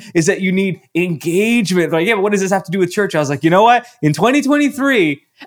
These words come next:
you know, you'll understand." <laughs> Uh, and, but they were always very patient with me and, uh, understanding. But that was when the crossover really took place from, like, just personal use completely to, okay, how are we gonna use this in the context of, you know,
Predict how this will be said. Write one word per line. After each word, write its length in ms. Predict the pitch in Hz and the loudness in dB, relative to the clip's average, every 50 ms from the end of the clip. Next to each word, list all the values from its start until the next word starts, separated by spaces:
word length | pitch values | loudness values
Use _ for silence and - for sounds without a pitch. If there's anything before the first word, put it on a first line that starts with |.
| - - | -2 0
you 60 | 156 | 2
know, 320 | 165 165 156 156 160 - 302 - - | 4 4 4 2 2 0 -2 0 2
you'll 160 | 170 208 240 | 4 4 4
understand." 760 | 247 254 247 240 247 196 226 254 254 254 226 160 127 117 113 - - | 4 2 2 0 -2 -2 0 0 2 2 2 0 -2 -4 -6 -10 -14
<laughs> 40 | _ - - - - 131 | _ -20 -20 -10 -2 2
Uh, 480 | 135 139 139 135 135 131 131 131 135 - | 4 4 6 6 4 4 2 2 0 0
and, 200 | 143 143 143 127 | 0 -2 -2 -2
but 100 | 147 147 | 0 0
they 80 | 165 175 | 2 2
were 140 | 170 170 | 2 4
always 220 | 165 160 160 147 123 | 2 2 2 0 2
very 340 | 131 147 147 147 147 143 139 | 2 2 2 2 0 -2 -2
patient 340 | - 139 147 135 - 139 | -4 -4 -4 -4 -4 -6
with 160 | 135 127 101 120 | -10 -8 -8 -6
me 260 | 127 127 123 127 - - | -6 -6 -6 -6 -8 -8
and, 360 | 123 117 117 117 117 113 110 | -8 -6 -4 -4 -6 -6 -4
uh, 160 | 117 113 117 107 | -4 -4 -4 -4
understanding. 460 | 123 120 117 117 - - 113 113 120 | -6 -8 -8 -10 -10 -8 -8 -6 -4
But 60 | 120 180 | 0 2
that 100 | 226 240 | 2 2
was 80 | 240 185 | 2 0
when 80 | 202 | -2
the 80 | 185 160 | -2 -2
crossover 600 | - 160 156 151 147 - 147 131 131 127 127 123 - _ _ - | 0 0 0 0 0 -2 -4 -4 -4 -4 -6 -6 -10 _ _ -4
really 240 | 139 160 175 160 - | -2 0 0 0 -2
took 180 | - 151 135 | -6 -8 -6
place 280 | - 135 131 120 117 - | -4 -4 -2 -2 -4 -6
from, 200 | - - 127 123 | -8 -8 -8 -6
like, 240 | 120 117 110 - _ _ _ _ _ - | -4 -6 -6 -8 _ _ _ _ _ -8
just 240 | - 143 - - _ _ _ - | -8 -8 -8 -8 _ _ _ -4
personal 420 | - 156 160 156 - 165 160 160 156 | -2 -2 -2 -2 -4 -4 -4 -4 -2
use 420 | 151 151 151 151 147 151 147 147 - _ _ _ _ _ _ - | -2 -2 -2 -2 -2 -4 -8 -12 -20 _ _ _ _ _ _ -12
completely 480 | - 131 113 117 147 165 175 196 214 208 | -10 -8 -4 -4 -2 -2 0 -2 -4 -4
to, 400 | - - - 139 131 127 131 131 - | -8 -6 -4 -4 -2 -2 -4 -4 -6
okay, 240 | 214 208 - 147 139 | -6 -6 -4 -4 -4
how 180 | 131 131 143 | -2 -2 -2
are 60 | 147 | -2
we 80 | 151 147 | -2 -4
gonna 160 | 131 135 127 | -6 -6 -6
use 220 | 127 127 127 120 110 | -4 -6 -6 -6 -8
this 160 | 120 117 - | -10 -10 -10
in 80 | 117 | -10
the 80 | 110 107 | -12 -12
context 640 | - 113 113 110 110 - 110 107 107 - - - | -10 -8 -8 -8 -8 -8 -8 -8 -8 -10 -12 -10
of, 200 | 107 104 101 98 | -8 -8 -8 -8
you 80 | 101 104 | -10 -12
know, 100 | 101 | -12